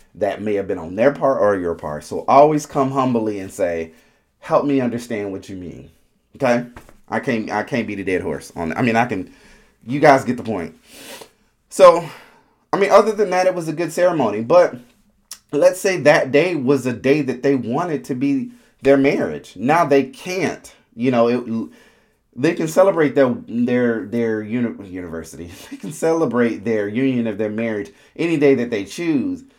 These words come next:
but the paperwork doesn't align with it. And that's the issue. You know what I'm saying? Carlos came back out and, you know, stamped it, and, you know, he was there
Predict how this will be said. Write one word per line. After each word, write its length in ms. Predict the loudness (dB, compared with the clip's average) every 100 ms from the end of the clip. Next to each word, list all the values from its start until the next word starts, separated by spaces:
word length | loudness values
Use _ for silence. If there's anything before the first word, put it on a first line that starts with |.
| _ _
but 200 | -6 -4
the 80 | -6
paperwork 680 | -4 -4 -4 -2 -2 -2
doesn't 240 | -2 -4 -4
align 420 | -6 -6 -6 -8
with 200 | -12 -12
it. 140 | -12 -10
And 200 | -8 -6
that's 200 | -6 -6
the 260 | -6 -6
issue. 380 | -6 -10 -16 -18 -20 _ -12
You 140 | -8
know 100 | -6
what 80 | -6
I'm 100 | -6
saying? 420 | -8 -8 -10 -12 _ _ _
Carlos 380 | 2 4 2 0
came 240 | -4 2
back 260 | 2 2 2
out 400 | 4 4 0 -8
and, 500 | -10 -8 -8 -8 -14 -20 _
you 140 | -10
know, 500 | -6 -4 -2 -4 -6 _ _ _
stamped 480 | -6 -4 -2 -2
it, 460 | 0 2 2 -2 -10
and, 280 | -8 -6 -6
you 140 | -4 -2
know, 100 | 0
he 140 | 0
was 180 | -2 -2
there 540 | 0 2 2 0 -4